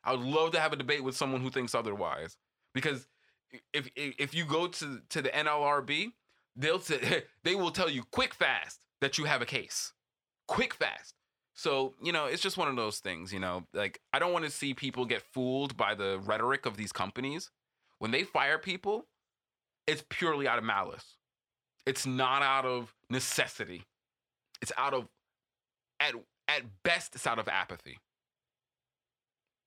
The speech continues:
And so, yeah, dude, I, you know,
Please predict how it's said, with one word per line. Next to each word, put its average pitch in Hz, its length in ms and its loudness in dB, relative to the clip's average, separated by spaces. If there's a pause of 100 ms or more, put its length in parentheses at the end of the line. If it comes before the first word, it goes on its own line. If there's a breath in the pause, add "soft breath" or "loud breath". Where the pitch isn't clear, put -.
(420)
And 113 120 -2
so, 123 120 0
yeah, 120 300 2
dude, 95 280 -6 (380 loud breath)
I, 113 380 -4 (120)
you 135 80 -2
know, 107 240 -2